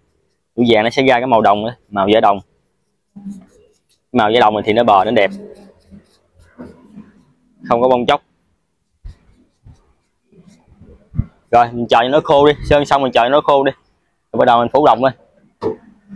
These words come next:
Phơi nắng cho nó khô đi. Rồi cái chân đã khô thì cô chú chị mình sơn cái màu đồng lên nha.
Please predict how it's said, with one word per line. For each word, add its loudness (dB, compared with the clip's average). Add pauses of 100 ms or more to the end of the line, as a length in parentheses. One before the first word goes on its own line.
Phơi 2
nắng -2
cho 2
nó 0
khô 2
đi. 2 (1900)
Rồi 4
cái 2
chân 2
đã 2
khô 2
thì 6
cô 2
chú 0
chị 4
mình 0
sơn 2
cái 0
màu 2
đồng 4
lên 4
nha. 2